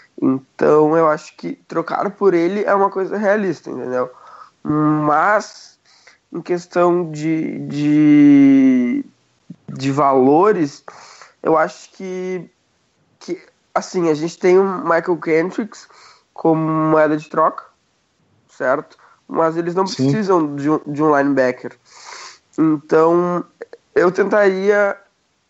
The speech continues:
Speaker 1: eu, eu, eu, assim, ó, em primeiro lugar eu tentaria Vinnie Curry por, por Kyle Fuller e eles mandam mais uma escolha de quinto round. Tentaria isso. Não, não deu certo, beleza.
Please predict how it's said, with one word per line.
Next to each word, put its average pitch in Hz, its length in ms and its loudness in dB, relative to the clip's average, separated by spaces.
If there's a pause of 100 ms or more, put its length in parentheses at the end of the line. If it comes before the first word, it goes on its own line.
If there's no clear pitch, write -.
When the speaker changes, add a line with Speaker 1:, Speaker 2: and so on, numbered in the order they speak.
(320)
Speaker 1:
eu, 170 240 2
eu, 160 220 0
eu, 180 160 0
assim, 190 280 -4
ó, 165 40 2
em - 300 -14
primeiro 196 280 2
lugar 220 240 4
eu 220 80 -4
tentaria 202 540 -8 (400)
Vinnie 180 360 -10
Curry 190 520 0 (560)
por, 202 420 2 (200)
por 190 260 2
Kyle 185 300 0
Fuller 196 400 -6 (240)
e 202 80 2
eles 196 200 0
mandam 196 320 0
mais 185 280 0
uma 202 100 0
escolha 185 340 -4
de 175 100 -6
quinto 180 280 -2
round. 127 400 0 (300)
Tentaria 160 480 4
isso. 131 200 0 (460)
Não, 160 260 2
não 165 300 2
deu 175 140 2
certo, 185 440 0 (400)
beleza. 135 520 0